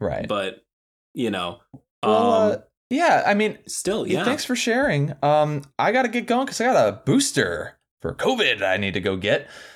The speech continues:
Speaker 1: So,
Speaker 2: Oh, all right.
Speaker 1: so why don't you tell
Speaker 2: Yeah.
Speaker 1: everybody where they could find you?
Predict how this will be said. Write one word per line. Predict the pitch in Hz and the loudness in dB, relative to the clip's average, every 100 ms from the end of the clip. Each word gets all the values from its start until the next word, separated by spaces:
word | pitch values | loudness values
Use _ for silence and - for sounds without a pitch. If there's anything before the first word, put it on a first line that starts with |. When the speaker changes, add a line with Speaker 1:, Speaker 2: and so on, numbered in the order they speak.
| _ | _
Speaker 1:
So, | - - - 151 | -6 0 6 8
Speaker 2:
Oh, | 135 156 156 151 | 8 6 4 2
all | 143 135 | 0 -2
right. | 131 143 | 0 2
Speaker 1:
so | 165 147 | 4 4
why | 180 | 4
don't | 285 | 2
you | 247 | -2
tell | - 208 214 | 2 4 6
Speaker 2:
Yeah. | 196 | 4
Speaker 1:
everybody | 170 131 120 123 165 | 4 6 6 4 2
where | 117 101 117 143 | -2 2 4 4
they | 156 | 2
could | 143 135 | -2 -2
find | 107 87 87 | 0 0 -4
you? | - - | -8 -10